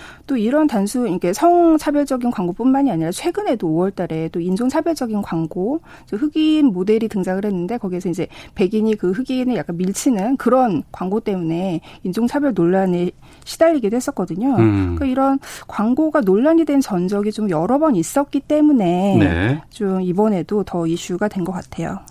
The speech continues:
Speaker 2: 광고는 한 사람이 일방적으로 쓰는 글도 아니고,
Speaker 1: 네.
Speaker 2: 다양한 사람들이 모여서 회의를 하고 또 광고주에게 의견을 구하기도 하고.
Speaker 1: 그렇죠.
Speaker 2: 근데 왜 이런 광고들이 나올까요?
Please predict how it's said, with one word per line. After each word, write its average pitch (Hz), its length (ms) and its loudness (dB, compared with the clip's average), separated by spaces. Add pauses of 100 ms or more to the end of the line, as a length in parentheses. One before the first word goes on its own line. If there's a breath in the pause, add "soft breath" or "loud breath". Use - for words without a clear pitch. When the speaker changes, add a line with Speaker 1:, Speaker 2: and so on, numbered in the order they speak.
(500 loud breath)
Speaker 2:
광고는 104 560 2
한 110 160 2
사람이 170 320 2
일방적으로 120 560 0
쓰는 98 260 -2
글도 113 480 4
아니고, 73 460 -6
Speaker 1:
네. 220 420 -2
Speaker 2:
다양한 120 460 2
사람들이 127 460 0
모여서 117 840 0 (560 loud breath)
회의를 139 500 4
하고 117 460 2 (220)
또 113 320 2
광고주에게 117 680 4
의견을 113 440 6
구하기도 107 480 0
하고. 104 260 0
Speaker 1:
그렇죠. 165 360 -2 (460 loud breath)
Speaker 2:
근데 254 240 4
왜 190 120 6
이런 143 200 8
광고들이 101 400 2
나올까요? 71 640 -6